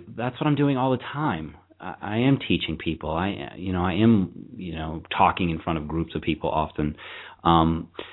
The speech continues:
you know, I really think, and I don't wanna get too off topic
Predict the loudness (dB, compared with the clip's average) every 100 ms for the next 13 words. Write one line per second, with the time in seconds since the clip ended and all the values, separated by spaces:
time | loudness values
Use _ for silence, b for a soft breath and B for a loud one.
0 | B B -16 -2 4 6 6 2 2 4
1 | 4 2 0 -2 -2 -6 _ -6 -4 0
2 | 2 4 4 2 -2 -2 2 2 0 -2
3 | -4 -4 -6